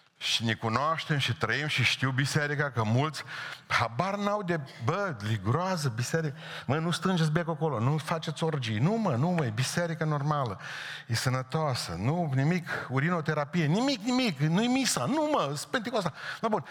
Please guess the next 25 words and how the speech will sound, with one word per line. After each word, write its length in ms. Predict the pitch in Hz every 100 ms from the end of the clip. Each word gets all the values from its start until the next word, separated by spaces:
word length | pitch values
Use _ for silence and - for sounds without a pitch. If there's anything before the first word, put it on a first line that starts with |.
| -
veniți 380 | 160 214 240 -
aici. 400 | 220 185 - - - - - _ _ _ _ _ _ _ _ -
Ei, 220 | 85 92
nu 180 | 101 147
de 280 | 151 147
vorbește 520 | 135 117 104 104 - 95
Biblia, 320 | 98 92 90
ci 100 | -
vorbește 500 | 95 92 107 120 120
de 240 | 98 95 - - - - - - - _ _ _ _ _ _ _ -
Orpa, 680 | 123 156 - 127 - - - - -
care 200 | - 80
era 180 | 90 107
lângă 220 | 113 104
Naomi, 720 | 98 95 98 120 131 113 82 - - -
pocăită 500 | - 92 104 104 -
mare, 680 | 104 120 160 147 117 - - - - - - -
o 100 | 127
mormântat 800 | 120 123 123 113 131 131 - -
soț, 800 | - - - 185 180 - - - - - -
mormântat 640 | 104 117 123 117 139 123
cumnat, 500 | - 131 233 339 302
o 60 | 208
mormântat 540 | 190 208 247 233 302
socru 680 | - - 381 - 359 285 120